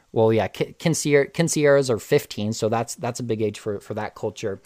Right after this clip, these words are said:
But I know, like, sixteen is very popular in America 'cause that's when you can get your driver license and all that. And then eighteen, when you become an adult. And I, I think these big ages that I'm talking about are, are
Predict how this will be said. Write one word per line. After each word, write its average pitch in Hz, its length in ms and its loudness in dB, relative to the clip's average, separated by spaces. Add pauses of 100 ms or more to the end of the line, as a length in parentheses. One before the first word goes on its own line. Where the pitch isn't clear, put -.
(260)
But 151 100 4
I 160 40 8
know, 170 160 6
like, 151 140 2
sixteen - 400 0
is 131 80 2
very 127 160 4
popular 113 600 0 (400)
in 113 100 0
America 107 400 0
'cause 101 160 -4
that's 95 180 -2
when 104 80 -4
you 98 60 -6
can 101 120 -4
get 101 120 -4
your 98 100 -6
driver 101 340 0
license 98 520 -4
and 98 80 -4
all 92 180 -2
that. 90 280 -6 (580)
And 110 180 0
then 104 480 -2
eighteen, 143 580 0 (240)
when 110 160 2
you 101 40 2
become 107 240 0
an 98 60 -2
adult. 113 400 2
And 160 120 0
I, 165 240 4
I - 20 6
think 220 180 2
these 151 160 2
big 135 200 4
ages 117 220 6
that 113 60 2
I'm 104 80 2
talking 113 220 2
about 104 200 0
are, 98 300 0 (380)
are 98 240 -2